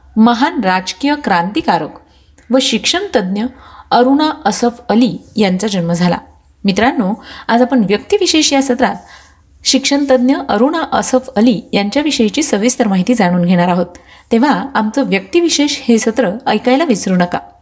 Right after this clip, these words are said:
यानंतर जाणून घेऊया आणखी काही विशेष व्यक्तींच्या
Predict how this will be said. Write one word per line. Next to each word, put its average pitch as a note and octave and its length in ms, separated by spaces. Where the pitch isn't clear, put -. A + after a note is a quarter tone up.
यानंतर E4 440
जाणून G3+ 300
घेऊया A3 300
आणखी A#3 300
काही C4 320
विशेष C4+ 380
व्यक्तींच्या B3 520